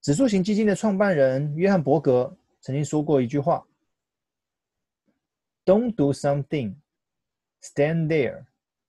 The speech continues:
你不要去做任何事情，站在那边就对了。它指的是不要标的换来换去，要做中长期的持有投资。哦，因为毕竟约翰伯格他做的是指数型的基金，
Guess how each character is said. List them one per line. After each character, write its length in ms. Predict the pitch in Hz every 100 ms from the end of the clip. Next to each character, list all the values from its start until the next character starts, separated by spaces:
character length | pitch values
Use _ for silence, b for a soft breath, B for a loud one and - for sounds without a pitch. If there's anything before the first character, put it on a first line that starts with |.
| _ -
你 100 | 110
不 140 | 131
要 80 | 160
去 100 | 160
做 180 | 180 170
任 120 | 160
何 120 | 120
事 160 | - 135
情， 240 | 98 90 _ _ _ -
站 160 | 196
在 80 | 147
那 80 | 131
边 140 | 120
就 100 | 113
对 260 | 104 107 80
了。 140 | - _ _ _ _ _ _ _ _ _ _ _
它 160 | - 151
指 200 | - 110
的 120 | 104
是 300 | - 123 104 _ _ _ _
不 140 | 131
要 360 | 143 170 117 - _ _ _ _ _ _ _ _ _ _ -
标 180 | 156
的 160 | 156 135
换 320 | - 202 156
来 180 | 120 117
换 260 | - 131 107
去， 360 | - 123 98 _ _ _
要 180 | 139 123
做 240 | - 123 110
中 280 | 180 190
长 280 | 185 113 117
期 260 | 113 - 110
的 140 | 113
持 320 | - - 127
有 180 | 135 98
投 280 | - 104 107
资。 320 | - 123 127 _ _ _ _ _ _ _ _ _ -
哦， 100 | 92
因 60 |
为 100 | 127
毕 160 | 127 131
竟 140 | 135
约 100 | 127
翰 120 | 180
伯 160 | 143 135
格 160 | 131 127
他 120 | 139
做 180 | 160 127
的 40 |
是 120 | 139
指 160 | - 104
数 140 | 185
型 120 | 151
的 80 | 147
基 140 | 143 151
金， 260 | 160 165